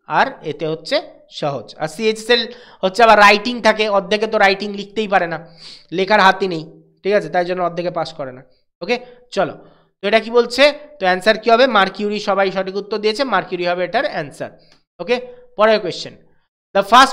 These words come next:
programming language, এটা তো এই সেটেই এসছে, মানে, সিএইচএসএল এর এই আগে কোনো একটা সেটে করিয়েছি, ঠিক আছে? The first programming language, মানে, ভাবো,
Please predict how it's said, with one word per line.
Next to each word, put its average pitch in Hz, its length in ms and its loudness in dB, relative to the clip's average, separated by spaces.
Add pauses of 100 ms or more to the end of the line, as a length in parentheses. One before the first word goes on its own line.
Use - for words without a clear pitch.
programming 240 440 2
language, 196 320 0
এটা 247 100 -4
তো 285 100 0 (280)
এই 240 160 4 (200)
সেটেই 247 320 4
এসছে, 185 260 0
মানে, 185 180 0
সিএইচএসএল 226 600 4
এর 269 100 2
এই 262 140 8
আগে 220 240 6
কোনো 220 180 0
একটা 208 160 0
সেটে 180 300 -4
করিয়েছি, 120 320 -12 (420)
ঠিক 180 100 -2
আছে? 214 200 2 (440)
The 190 80 0 (100)
first 240 280 8
programming 226 400 4
language, 185 240 -2
মানে, 208 180 2
ভাবো, 214 240 4